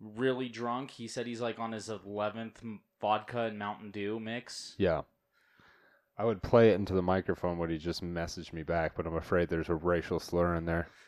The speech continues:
Speaker 1: Yeah.
Speaker 2: You can't be,
Speaker 1: <laughs>
Speaker 2: you gotta be
Speaker 1: Yeah.
Speaker 2: safe.
Speaker 1: Yeah, you can't really trust Cody. I mean, it's only nine o'clock at night, guys, and this guy is just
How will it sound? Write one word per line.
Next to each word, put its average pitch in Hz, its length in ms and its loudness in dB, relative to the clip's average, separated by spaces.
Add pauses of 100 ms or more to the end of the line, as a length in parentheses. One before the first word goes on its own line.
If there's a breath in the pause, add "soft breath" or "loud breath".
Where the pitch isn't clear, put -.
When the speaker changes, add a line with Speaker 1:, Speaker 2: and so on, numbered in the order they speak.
(140)
Speaker 1:
Yeah. 113 420 2 (100)
Speaker 2:
You 92 120 -2
can't 92 240 0
be, 87 120 2 (280)
Speaker 1:
<laughs> - 340 -10
Speaker 2:
you 95 60 -6
gotta 92 160 4
be 139 140 10
Speaker 1:
Yeah. - 160 6
Speaker 2:
safe. 117 260 10 (260 loud breath)
Speaker 1:
Yeah, 135 280 8
you 135 120 4
can't 151 300 0
really 139 220 6
trust 127 400 2
Cody. 113 480 0 (460 loud breath)
I 123 100 0
mean, 135 200 2
it's 147 140 4
only 151 280 8
nine 131 220 2
o'clock 123 460 4
at 107 120 -4
night, 117 380 -2
guys, 110 400 -2
and 113 120 -6
this 123 220 0
guy 110 320 2
is 101 140 -6
just - 380 -10